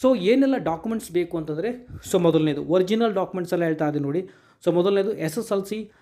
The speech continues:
ಒರಿಜಿನಲ್ ಮಾರ್ಕ್ಸ್ ಕಾರ್ಡ್ ಬೇಕಾಗುತ್ತೆ. ಎರಡನೇದು ಕ್ಲಾಸ್ ಟ್ವೆಲ್ತ್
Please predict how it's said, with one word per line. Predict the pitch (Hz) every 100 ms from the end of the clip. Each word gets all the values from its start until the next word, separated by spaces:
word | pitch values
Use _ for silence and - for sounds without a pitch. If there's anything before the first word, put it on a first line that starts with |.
| _ -
ಒರಿಜಿನಲ್ | 165 160 180 170
ಮಾರ್ಕ್ಸ್ | 151 139 -
ಕಾರ್ಡ್ | 170 156
ಬೇಕಾಗುತ್ತೆ. | 160 160 156 151 160 170 - - - - _ _ 160
ಎರಡನೇದು | 180 190 190 180 196 - _ _ _ _
ಕ್ಲಾಸ್ | 185 226 220
ಟ್ವೆಲ್ತ್ | 202 196 202